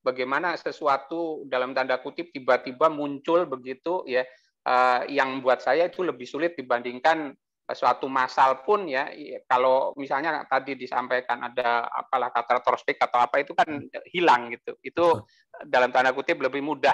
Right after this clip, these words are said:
Speaker 1: gitu.
Speaker 2: Lebih
Speaker 1: Itu
Speaker 2: mudah.
Speaker 1: sebetulnya yang,
Speaker 2: Oh,
Speaker 1: yang
Speaker 2: oke.
Speaker 1: ini apa?
Speaker 2: Oke, oke. Untuk prekambrian apa, Kambrian explosion itu ada satu fenomena Pak, eh, Pak Ben ya. Jadi seperti tadi yang saya bilang di sini. Jadi kan, eh, tadinya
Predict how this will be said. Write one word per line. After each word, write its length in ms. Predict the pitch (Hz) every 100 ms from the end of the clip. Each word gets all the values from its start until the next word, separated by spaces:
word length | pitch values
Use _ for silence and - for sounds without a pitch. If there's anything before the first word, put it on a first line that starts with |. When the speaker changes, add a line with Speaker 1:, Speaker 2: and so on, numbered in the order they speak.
| 135
Speaker 1:
gitu. 240 | 117 - -
Speaker 2:
Lebih 160 | 147 110
Speaker 1:
Itu 100 | 185
Speaker 2:
mudah. 120 | 104 101
Speaker 1:
sebetulnya 420 | 147 - 165 165
yang, 320 | 135 127 135
Speaker 2:
Oh, 60 | 139
Speaker 1:
yang 260 | 139 131
Speaker 2:
oke. 60 | 139
Speaker 1:
ini 180 | 135 127
apa? 320 | 123 - 156 _ _ - - _ _ _ _ -
Speaker 2:
Oke, 320 | 110 117 107 _ _ -
oke. 320 | 127 123 107 - _ _ -
Untuk 320 | 135 165 160
prekambrian 720 | 160 143 151 151 143 151 147 151
apa, 400 | 151 156 160 -
Kambrian 400 | 139 135 143 147
explosion 400 | - 156 139 -
itu 240 | 135 208
ada 160 | 180 165
satu 320 | 165 - 156
fenomena 560 | 151 151 135 113 156
Pak, 200 | 151 127 117
eh, 180 | 123 117
Pak 180 | 117 113 107
Ben 180 | 123 117
ya. 80 | 120 - _ _ - 117
Jadi 240 | 127 156
seperti 320 | 151 123 117
tadi 160 | 117 120 120
yang 60 |
saya 180 | 123 117
bilang 320 | 110 107 139
di 160 | 127 107
sini. 240 | 104 123 - _ _ _ _
Jadi 320 | 120 117 151
kan, 380 | 151 175 185 190
eh, 380 | 143 139 139 135 - _
tadinya 480 | 135 131 165 185